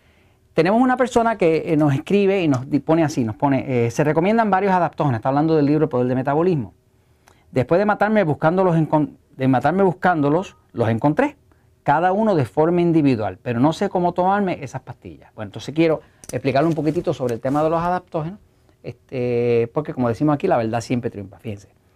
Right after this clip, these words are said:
Los adaptógenos son unas hierbas de origen ruso, lo descubrieron los rusos, y se llaman adaptógenos porque son unas hierbas, eh, energizantes que dan energía al cuerpo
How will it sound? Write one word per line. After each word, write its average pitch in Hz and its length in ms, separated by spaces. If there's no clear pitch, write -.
Los 202 180
adaptógenos 190 720
son 160 320
unas 147 240
hierbas 139 720
de 139 140
origen 135 340
ruso, 160 540
lo 123 100
descubrieron 135 460
los 139 120
rusos, - 500
y 127 320
se 135 100
llaman 180 220
adaptógenos 214 500
porque 123 220
son 160 220
unas 180 220
hierbas, 175 400
eh, 139 280
energizantes 160 760
que - 160
dan 131 460
energía 135 420
al 170 80
cuerpo 147 380